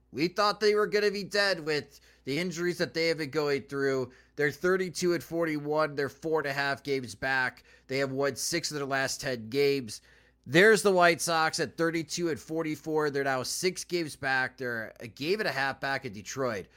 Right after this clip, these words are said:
And the White Sox have lost seven of their last ten games. And the Kansas City Royals are already planning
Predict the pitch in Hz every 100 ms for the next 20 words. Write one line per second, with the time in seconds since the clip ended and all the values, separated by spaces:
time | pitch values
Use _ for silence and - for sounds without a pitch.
0 | _ _ - 120 135 160 160 151 143 135
1 | 98 127 135 - - 160 160 156 139 127
2 | 120 117 - 117 107 123 147 147 131 117
3 | - - _ - 131 135 131 104 - 127
4 | 151 139 104 143 131 120 123 123 120 110
5 | - 123 120 127 131 127 123 117 - 190
6 | 196 185 170